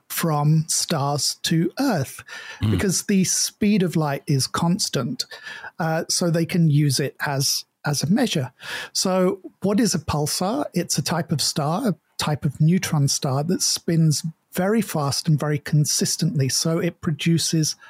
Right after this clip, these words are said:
Speaker 1: pulses of light. They send out pulses of light as they spin.
Speaker 2: Hmm.
Speaker 1: Uh, popular mechanics pointed out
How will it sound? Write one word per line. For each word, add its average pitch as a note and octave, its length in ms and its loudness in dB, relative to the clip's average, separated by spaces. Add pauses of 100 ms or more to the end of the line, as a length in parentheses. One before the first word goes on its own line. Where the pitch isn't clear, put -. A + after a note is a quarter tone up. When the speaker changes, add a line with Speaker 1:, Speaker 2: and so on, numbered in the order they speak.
(300)
Speaker 1:
pulses E3 440 0
of C#3+ 140 -2
light. C#3 300 -2
They - 80 0
send E3+ 340 2
out - 240 -4
pulses E3+ 420 -2
of C#3 100 0
light C3 260 0
as C3+ 160 0
they D3 100 -2
spin. B2+ 500 -2 (360)
Speaker 2:
Hmm. G2+ 260 2
Speaker 1:
Uh, D3 160 -2 (140)
popular A3 320 0
mechanics F3 500 0
pointed E3+ 400 0
out D#3 240 -2